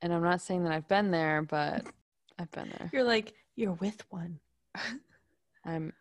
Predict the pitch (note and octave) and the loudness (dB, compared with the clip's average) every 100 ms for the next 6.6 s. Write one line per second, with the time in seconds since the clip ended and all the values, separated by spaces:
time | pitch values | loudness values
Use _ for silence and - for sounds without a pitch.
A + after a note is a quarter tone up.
0 | _ D#3+ D#3+ D#3+ D3+ D#3 - - D#3 - | _ -8 -4 -4 -4 -6 -8 -8 -8 -6
1 | D#3+ D3+ - D#3 D#3 D#3 D3+ - _ _ | -4 -4 -6 -6 -4 -4 -6 -10 _ _
2 | _ _ _ _ _ _ - E3+ E3 - | _ _ _ _ _ _ -6 -4 -4 -8
3 | _ - D#3+ D#3 D3+ D#3 D#3 D#3 D3+ - | _ -6 -4 -4 -6 -6 -6 -4 -6 -4
4 | D#3 D#3+ - F3+ F#3 A3+ A3+ G#3+ A3 A#3+ | -6 -6 -8 -8 -4 -2 0 0 0 2
5 | A#3+ F#3+ F3+ E3+ F3+ F#3+ F#3 F3+ A3 G#3 | 0 0 -2 -2 -6 -4 -4 -2 4 8
6 | C4 B3 B3 - C#4 | 10 10 4 -4 -6